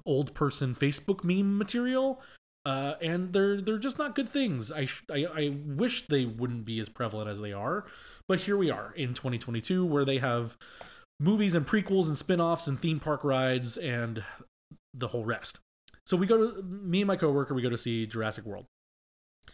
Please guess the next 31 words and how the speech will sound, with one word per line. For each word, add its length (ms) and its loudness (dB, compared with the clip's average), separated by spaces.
And, 680 0
uh, 220 0
they, 180 0
they 220 -2
did 140 0
this 140 -4
live 280 0
Q 180 2
and 80 2
A 100 4
beforehand 840 -2
with 280 -4
the 120 -4
director 320 -4
and 80 -4
all 100 -4
that. 180 -4
Very 340 -2
interesting. 480 -8
Uh, 260 -4
and 100 -2
then 80 2
they 60 2
switch 260 2
over 520 2
to 300 -2
the 320 -4
pre-programmed 800 2
trailers. 600 -4
And 320 -2
the, 240 -4